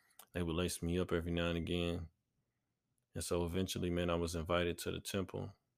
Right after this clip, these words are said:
to a session, to, um, a service, should I say,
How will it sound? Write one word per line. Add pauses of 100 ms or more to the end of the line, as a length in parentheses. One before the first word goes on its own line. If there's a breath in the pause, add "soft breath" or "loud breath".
to
a
session,
to,
um, (540)
a
service,
should
I
say,